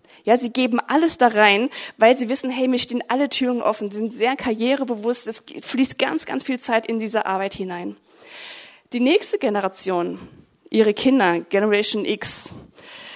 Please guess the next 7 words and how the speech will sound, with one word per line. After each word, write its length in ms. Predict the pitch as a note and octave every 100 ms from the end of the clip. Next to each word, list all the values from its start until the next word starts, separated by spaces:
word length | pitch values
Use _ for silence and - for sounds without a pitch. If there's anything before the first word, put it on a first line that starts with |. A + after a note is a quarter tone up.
| - - - _ - _ _
das 180 | A3 -
sind 200 | C#4 C#4
diejenigen, 880 | D4+ D4+ A#3 G#3+ G3+ F#3+ F#3 G3+ - - - -
die 340 | A#3 A#3 A#3
man 220 | A3 A3
als 540 | - G#3 G#3+ G#3 - -
Schlüsselkinder 880 | - B3+ - A#3+ G#3+ F#3 E3 D#3+